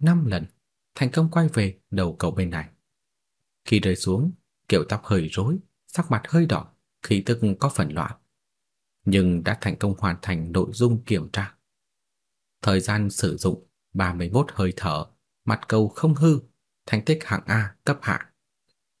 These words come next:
Giám khảo chính Mai Chi Viễn tuyên bố thành tích chính xác. Trong mắt của Tô Tiểu Nghiên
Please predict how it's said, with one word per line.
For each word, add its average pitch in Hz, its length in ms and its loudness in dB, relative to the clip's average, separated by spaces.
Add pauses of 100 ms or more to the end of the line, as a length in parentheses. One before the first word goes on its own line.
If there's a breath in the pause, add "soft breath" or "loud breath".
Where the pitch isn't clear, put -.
(540)
Giám 165 320 2
khảo 82 240 -2
chính 123 300 2
Mai 95 220 0
Chi 107 220 0
Viễn 135 300 2
tuyên 107 220 4
bố 131 320 0
thành 76 220 -4
tích - 220 -4
chính 104 140 0
xác. 110 220 -4 (1300)
Trong 165 160 4
mắt 190 180 4
của 92 160 2
Tô 120 200 2
Tiểu 85 160 0
Nghiên 87 320 0